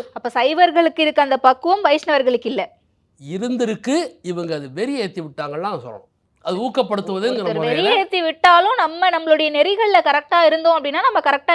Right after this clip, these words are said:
Speaker 1: இருக்கலாமே சார்.
Speaker 2: நெறிகள்
Speaker 1: நம்ம மனசை பொறுத்து தானே சார் எல்லாமே.
Speaker 2: இல்ல, இல்ல, எல்லாமே மனசை பொறுத்து தான். இருந்தாலும் வெளியிலேருந்து ஊக்கப்படுத்துவதும் இல்ல. தனி மனிதன் சும்மா இருக்கிற வரைக்கும் சும்மா இருப்பான். பத்து பேரா சேர்ந்து பாப்பா ஒழிகான்னு கத்தினா அவங்களும் நீங்களும் சேர்ந்துருவீங்க. கூட்டம் சேர்ந்தாலே உங்களுக்கு ஸ்ட்ரென்த் வரும்ல,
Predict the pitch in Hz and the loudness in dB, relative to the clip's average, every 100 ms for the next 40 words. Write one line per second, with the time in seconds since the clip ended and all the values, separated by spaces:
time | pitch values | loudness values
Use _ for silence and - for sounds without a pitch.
0 | 294 339 415 381 269 214 196 185 196 208 | 0 0 -2 -2 -4 -8 -8 -8 -6 -4
1 | 294 330 285 254 349 302 320 - 427 311 | -2 -2 0 2 4 4 2 0 2 0
2 | 294 277 277 294 226 196 190 190 175 - | 0 -4 -4 -4 -4 -6 -8 -10 -16 -8
3 | 302 285 165 113 131 180 240 277 240 190 | -4 -4 -4 -8 -10 -2 -2 0 -2 -2
4 | 233 254 196 185 180 190 254 196 202 226 | -2 -2 -4 -6 -2 0 -2 -6 -8 -4
5 | 254 226 214 294 277 269 247 214 220 202 | -4 -2 -2 -2 -2 -4 -4 -4 -6 -4
6 | 196 202 185 170 151 _ _ _ 190 254 | -4 -4 -4 -6 -8 _ _ _ -4 -2
7 | 294 254 214 185 214 247 254 214 190 214 | 0 -2 -2 -6 -8 0 0 0 -4 -6
8 | 190 196 175 139 143 _ - 185 233 247 | -6 -4 -4 -4 -12 _ -8 -6 -2 0
9 | 247 196 180 165 170 175 180 - _ _ | 0 0 -2 -2 0 0 -2 -6 _ _
10 | - 226 247 214 196 202 196 165 160 165 | -4 -2 -2 -2 -2 -4 -6 -6 -4 -2
11 | 180 185 - - 208 247 233 262 247 214 | -2 -4 -8 -2 2 2 2 0 2 2
12 | 196 185 170 - _ _ _ 311 330 254 | 2 2 0 -6 _ _ _ 0 2 2
13 | 247 247 262 254 202 247 262 254 247 226 | 2 2 0 0 -2 -2 0 0 2 0